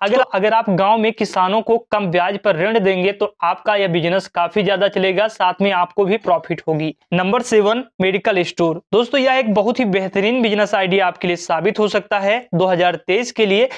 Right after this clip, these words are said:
यह एक ऐसा बिजनेस है जो चौबीस घंटे बारह महीने चलता है। दोस्तों, यह बिजनेस एक ऐसा बिजनेस है जिसमें कस्टमर दूसरी दुकानों की तरह जैसे कपड़े, सब्जी इत्यादि में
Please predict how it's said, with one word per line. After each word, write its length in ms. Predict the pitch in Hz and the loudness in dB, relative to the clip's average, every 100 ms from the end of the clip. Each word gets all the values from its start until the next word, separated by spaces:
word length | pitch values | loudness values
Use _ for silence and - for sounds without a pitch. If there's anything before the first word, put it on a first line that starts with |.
| - - 208 | -16 -6 -2
यह 100 | 254 | 0
एक 200 | 277 226 | 0 0
ऐसा 280 | 202 233 | 0 0
बिजनेस 380 | 247 226 240 240 | 0 2 0 0
है 60 | 262 | 0
जो 140 | 220 | 0
चौबीस 420 | - 196 190 233 | 0 0 0 0
घंटे 340 | 202 208 202 240 | 0 -2 0 0
बारह 360 | 175 180 190 | 2 2 2
महीने 360 | 208 175 170 175 | 0 0 0 0
चलता 320 | 170 156 165 | -2 -4 -4
है। 180 | 156 160 170 | -4 -4 -2
दोस्तों, 260 | 202 247 | 0 0
यह 160 | 214 247 | 0 0
बिजनेस 380 | 214 208 240 247 | 0 0 0 -2
एक 140 | 240 | -2
ऐसा 300 | 190 175 233 | -2 0 0
बिजनेस 400 | 214 185 208 - | 0 0 -2 0
है 60 | 226 | 0
जिसमें 380 | 196 180 226 | 0 -2 -2
कस्टमर 460 | 240 220 - 202 220 | 0 -2 0 0 2
दूसरी 380 | 190 190 214 220 | 2 0 2 0
दुकानों 420 | 185 190 185 214 | 0 0 0 -2
की 140 | 220 | -2
तरह 340 | 202 202 196 214 | -2 0 0 0
जैसे 240 | 190 190 | 0 -2
कपड़े, 480 | 190 185 - 185 202 | -2 -4 -2 0 0
सब्जी 420 | 202 185 156 190 | 0 -4 -2 -2
इत्यादि 420 | 196 - 180 180 | -2 0 -2 0
में 160 | 190 240 | 0 0